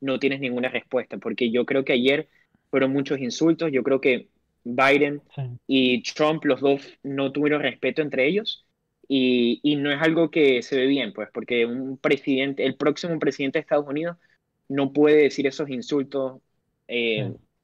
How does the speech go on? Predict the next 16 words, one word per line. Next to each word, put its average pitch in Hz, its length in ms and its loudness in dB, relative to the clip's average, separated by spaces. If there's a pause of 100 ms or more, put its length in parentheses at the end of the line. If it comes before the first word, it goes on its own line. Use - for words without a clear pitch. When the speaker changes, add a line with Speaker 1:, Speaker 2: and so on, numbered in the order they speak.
(100)
Speaker 1:
no, 147 440 2
no 160 120 4
lo 170 100 6
veo 170 140 4
profesional, 131 600 -2
y 131 100 -8
yo 127 120 -2
creo 156 160 0
que 170 100 -2
los 135 220 0
dos 147 180 -4
lados 156 380 0 (460)
no, 139 400 0
no 135 160 0
fueron 156 280 0
profesional, 147 760 -4